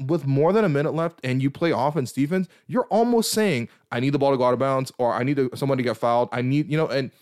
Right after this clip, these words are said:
thinking about learning, right? For example, we, you know, I, you know, chastise Scottie for not learning about the, the,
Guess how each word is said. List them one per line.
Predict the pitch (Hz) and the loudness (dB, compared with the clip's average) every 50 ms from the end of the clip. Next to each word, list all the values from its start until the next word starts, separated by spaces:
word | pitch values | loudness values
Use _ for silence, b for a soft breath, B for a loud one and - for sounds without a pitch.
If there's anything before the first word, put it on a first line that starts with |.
| b b b b _ | b b b b _
thinking | - 196 208 214 | -2 0 0 2
about | 180 160 131 110 | 2 2 2 2
learning, | 127 139 160 160 127 110 104 | 2 2 2 2 0 0 -2
right? | 101 101 117 | -2 -2 -2
For | - 147 | 0 -2
example, | 127 110 135 127 123 120 120 | -2 0 -2 -4 -2 -2 -6
we, | 117 - - - - | -8 -8 -12 -14 -10
you | 110 110 | -8 -6
know, | 104 107 | -4 -4
I, | 107 - 95 - | -4 -6 -8 -10
you | 98 113 | -10 -8
know, | 92 95 92 | -8 -8 -10
chastise | - - 139 120 113 - - 110 110 110 - - - - - - - | -8 -4 -2 -2 -2 -2 -2 -2 -2 -2 -4 -8 -12 -16 -20 -20 -12
Scottie | - - 127 127 120 113 | -6 -2 0 0 0 0
for | 113 - 113 110 104 98 - b b b b b b | -2 -2 -2 -2 -2 -2 -4 b b b b b b
not | 123 123 127 101 | -2 -2 -2 0
learning | 123 131 135 127 123 | 0 0 0 0 0
about | 117 113 110 107 - | 0 0 -2 -2 -2
the, | 113 104 98 | -2 -4 -4
the, | 98 98 104 | -4 -6 -12